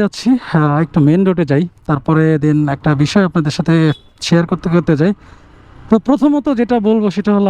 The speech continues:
আমার মনটা খারাপ, কারণ বাইকটা কিছুক্ষণ আগে ওয়াশ করে বের করছি, কিন্তু তখন একটা দুর্ঘটনা ঘটছে। এটা পরে বলি, মানে মন খারাপের কথাটা পরে বলি।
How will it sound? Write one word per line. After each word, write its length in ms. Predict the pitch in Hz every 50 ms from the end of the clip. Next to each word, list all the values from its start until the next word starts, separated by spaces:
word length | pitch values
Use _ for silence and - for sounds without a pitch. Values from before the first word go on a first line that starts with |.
| 185
আমার 120 | 185 190 180 180
মনটা 240 | 185 196 170 - 180 -
খারাপ, 200 | 165 165 147 139 - -
কারণ 160 | 156 147 143 147 151
বাইকটা 320 | 165 180 165 - - 208 - -
কিছুক্ষণ 380 | 240 226 - 269 208 - 247 240 180 170 190 202
আগে 140 | 196 226 226 180
ওয়াশ 180 | 170 185 196 - - -
করে 160 | 214 208 202 180
বের 120 | 165 165 160 147
করছি, 260 | 170 147 - - 226 247 - - _ _ _ - - - _ _ _ - -
কিন্তু 180 | 185 180 160 170 -
তখন 200 | 190 175 - 190 185 170
একটা 180 | - _ - 180 165 147 127
দুর্ঘটনা 400 | 156 170 175 160 156 165 156 160 147 135
ঘটছে। 260 | 135 135 - - 160 170 170 156
এটা 160 | 147 - 156 151 139 - 180
পরে 180 | 180 196 226 220 214
বলি, 180 | 196 185 208 226 - _ _ _ _ _ - - - - -
মানে 160 | 170 175 185 185 185 185 - 180 180
মন 100 | 214 254 262 -
খারাপের 320 | - 254 269 226 254 254 -
কথাটা 260 | 262 240 247 214 254 247 - -
পরে 160 | 220 214 220 208 202
বলি। 140 | 196 220